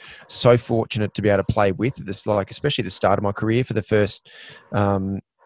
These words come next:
you know, up until I was probably twenty-seven, twenty-seven, I was playing with, um,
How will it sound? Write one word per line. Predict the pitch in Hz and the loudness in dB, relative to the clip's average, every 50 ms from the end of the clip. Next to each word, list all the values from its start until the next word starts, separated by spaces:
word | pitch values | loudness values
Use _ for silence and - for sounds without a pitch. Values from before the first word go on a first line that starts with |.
| _ _ - | _ _ -6
you | 107 104 | -2 0
know, | 104 | 0
up | 113 107 | 0 0
until | 110 98 113 107 | 0 0 2 2
I | 104 | 2
was | 98 | 0
probably | - 107 101 101 95 | 0 -2 -4 -4 -6
twenty-seven, | - - - 107 101 95 - - 110 104 107 107 104 101 98 92 - _ _ _ _ - - - - - - _ _ - | -4 -4 -2 -2 -2 -2 0 0 2 2 2 0 -2 -2 -4 -6 -8 _ _ _ _ -20 -20 -20 -20 -20 -20 _ _ -2
twenty-seven, | - 123 113 110 - - 123 123 117 117 | 0 0 2 2 4 4 4 4 4 2
I | |
was | 117 - | 0 0
playing | - - 139 131 120 110 104 | 0 2 2 4 4 2 2
with, | 95 92 92 - - - - - | 0 -2 -2 -4 -8 -12 -6 -2
um, | 104 101 98 95 92 92 90 85 | -2 0 0 0 -2 -4 -6 -8